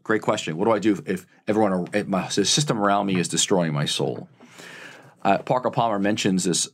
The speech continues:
doctor, uh, who said to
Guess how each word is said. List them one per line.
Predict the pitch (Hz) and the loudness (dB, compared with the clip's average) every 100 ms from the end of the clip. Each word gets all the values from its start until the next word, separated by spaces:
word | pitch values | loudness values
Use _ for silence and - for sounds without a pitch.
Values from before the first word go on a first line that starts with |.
| 92 | 0
doctor, | 107 110 - 95 85 92 - _ _ - | 0 2 0 -2 -2 -6 -14 _ _ -4
uh, | 92 82 - | -2 -2 -2
who | 101 101 120 | 0 0 0
said | - 113 98 | 0 0 -2
to | - - 95 90 85 80 - | -8 -2 0 0 -2 -6 -10